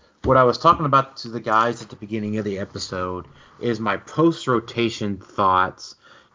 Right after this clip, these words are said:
come into play of Batman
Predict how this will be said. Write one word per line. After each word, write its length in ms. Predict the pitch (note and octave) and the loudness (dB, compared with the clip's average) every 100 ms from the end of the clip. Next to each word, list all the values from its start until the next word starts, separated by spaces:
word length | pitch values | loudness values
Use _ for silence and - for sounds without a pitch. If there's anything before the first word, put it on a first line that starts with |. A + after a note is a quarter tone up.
| _ | _
come 360 | - C#3+ C#3+ C#3 | 0 4 6 4
into 260 | C3 A#2+ | 2 0
play 840 | A2 - G#2+ G#2 G2+ G2 F#2+ F#2 - _ _ _ - | -2 -2 0 0 0 -2 -4 -6 -14 _ _ _ -8
of 720 | F#2+ F#2+ F#2 F2+ F2+ F2 - _ _ _ _ _ _ _ _ _ _ _ | -2 -2 0 -2 -4 -6 -12 _ _ _ _ _ _ _ _ _ _ _
Batman 1080 | G#2+ A2+ C3+ - C#3 C#3+ C#3+ C#3+ C#3+ C#3+ C#3 | -2 0 -2 -2 -2 -2 0 -2 -2 -4 -6